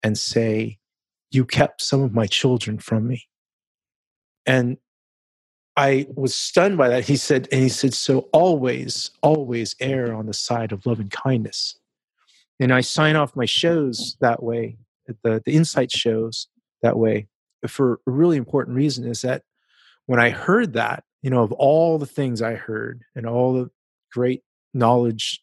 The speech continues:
that's been shared with me, and, you know, I, I look at that, and just in that moment, I knew that I could move in that direction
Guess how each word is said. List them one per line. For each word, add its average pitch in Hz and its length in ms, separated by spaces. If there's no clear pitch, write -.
that's - 360
been 117 140
shared 113 480
with 113 180
me, 117 300
and, 107 180
you 123 80
know, 135 80
I, 131 320
I 123 100
look 160 180
at 175 100
that, 123 260
and 135 180
just 170 340
in 160 120
that 143 240
moment, 127 520
I 123 160
knew 131 680
that 127 120
I 131 160
could 120 200
move 135 300
in 107 160
that 120 260
direction 123 720